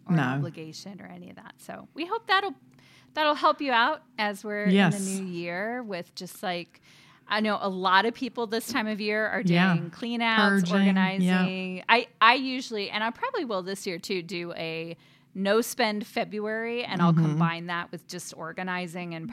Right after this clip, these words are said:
Speaker 2: Yeah.
Speaker 1: purging. And, um, it's, man, it's great. It's
Speaker 2: Yeah.
Speaker 1: so, but then of course I get, like, into September and I'm like,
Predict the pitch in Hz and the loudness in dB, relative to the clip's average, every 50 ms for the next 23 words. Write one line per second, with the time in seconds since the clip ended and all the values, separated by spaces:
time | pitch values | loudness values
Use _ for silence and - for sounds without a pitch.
0 | - 165 156 147 139 139 139 - - 196 196 202 202 - - 175 156 160 160 156 | -6 -4 -2 -2 -2 -2 -4 -4 -6 -8 -8 -10 -10 -8 -8 -6 -6 -6 -6 -6
1 | 156 160 160 - - - - - - - - _ _ _ _ _ _ 196 180 170 | -8 -10 -12 -14 -18 -20 -20 -20 -20 -20 -20 _ _ _ _ _ _ -2 -2 -2
2 | 170 170 170 - - - - _ - 196 180 - - - - - - _ _ _ | -4 -6 -8 -10 -12 -16 -14 _ -8 -8 -8 -8 -12 -16 -18 -18 -20 _ _ _
3 | _ _ _ _ _ - - 214 226 208 175 - - 190 - - - - - 208 | _ _ _ _ _ -14 -12 -8 -8 -8 -8 -8 -8 -10 -10 -10 -14 -16 -14 -12
4 | 170 226 339 - - - _ _ - 165 - - - 165 160 160 151 139 139 - | -10 -8 -8 -8 -10 -12 _ _ -10 -10 -10 -8 -2 0 2 2 2 2 0 -2
5 | - - 220 202 269 254 226 214 208 - - - 220 190 - - 185 185 180 240 | -4 -4 -2 0 2 2 2 2 0 -2 -2 -2 -2 -2 -2 -2 -6 -4 -4 -4
6 | 240 - - 190 175 170 - 170 160 160 - 175 160 - 180 156 - - - 175 | -4 -4 -4 -6 -8 -6 -8 -10 -12 -12 -12 -14 -12 -10 -10 -10 -10 -10 -10 -8
7 | 170 170 160 165 165 175 180 175 170 175 180 175 - 170 - - - - | -8 -6 -6 -8 -8 -8 -8 -10 -10 -10 -8 -6 -6 -6 -8 -10 -14 -20